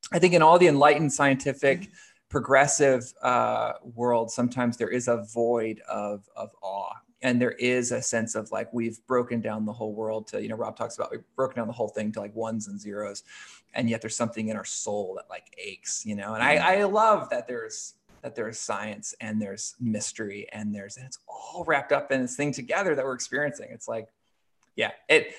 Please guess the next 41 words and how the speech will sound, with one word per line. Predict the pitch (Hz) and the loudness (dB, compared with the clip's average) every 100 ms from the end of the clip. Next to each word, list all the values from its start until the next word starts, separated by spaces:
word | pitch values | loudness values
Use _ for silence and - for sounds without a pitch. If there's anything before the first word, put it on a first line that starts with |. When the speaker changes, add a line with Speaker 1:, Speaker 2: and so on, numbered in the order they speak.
| - | 2
Speaker 1:
it, | 151 151 151 | 4 6 6
it | 175 | 6
was | 151 | 6
very, | 156 156 147 143 | 10 10 10 6
it | |
was | 139 131 | 0 4
very | 147 | 6
helpful | 131 131 120 | 6 6 -2
to | 117 | 0
me. | 120 117 | 0 2
And | 135 170 | 6 6
it's, | 180 | 6
what's | 185 202 196 | 6 6 8
so | 208 | 4
fun | - 170 160 | 4 2 2
about | 139 | 2
making | 143 139 127 | 2 0 -4
a | |
film | - 139 139 | 2 2 2
like | 113 | 0
that | 117 113 | -2 -2
or | 107 | 0
any | 131 131 | 0 0
of | |
these | 104 | -2
projects | - 113 113 117 | 0 0 0 -6
is, | 107 113 | -6 -6
like, | 107 - _ _ _ _ _ | -6 -10 _ _ _ _ _
you | 175 143 | 0 2
know, | 123 | 2
that's, | 156 156 - | 4 2 4
that's | 160 160 160 | 2 4 2
my | 147 | 2
life | 131 156 156 - | 4 4 2 -2
for | 117 113 | -2 0
a | |
period | 113 117 107 | -2 -2 -2
of | 107 | -4
time. | 107 104 104 | -8 -6 -8
And | - 120 117 | -4 -2 -2
then | 123 123 123 123 | -2 0 0 0